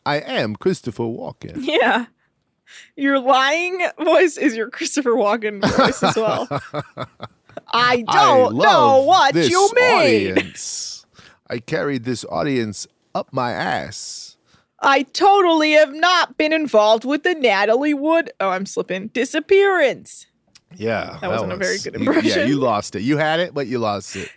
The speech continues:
Speaker 2: Yeah, you're right. I
Speaker 1: The Anna
Speaker 2: lost
Speaker 1: Hosnier
Speaker 2: it.
Speaker 1: story.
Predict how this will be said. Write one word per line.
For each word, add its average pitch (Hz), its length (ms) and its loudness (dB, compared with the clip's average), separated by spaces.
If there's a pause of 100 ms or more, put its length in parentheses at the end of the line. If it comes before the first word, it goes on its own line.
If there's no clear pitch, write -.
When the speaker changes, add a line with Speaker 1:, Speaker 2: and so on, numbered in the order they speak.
Speaker 2:
Yeah, 294 540 0
you're 240 320 -4
right. 277 560 2
I 302 160 0
Speaker 1:
The 311 60 4
Anna 147 100 4
Speaker 2:
lost 135 540 2
Speaker 1:
Hosnier 113 260 2
Speaker 2:
it. 98 80 -6
Speaker 1:
story. 98 500 -4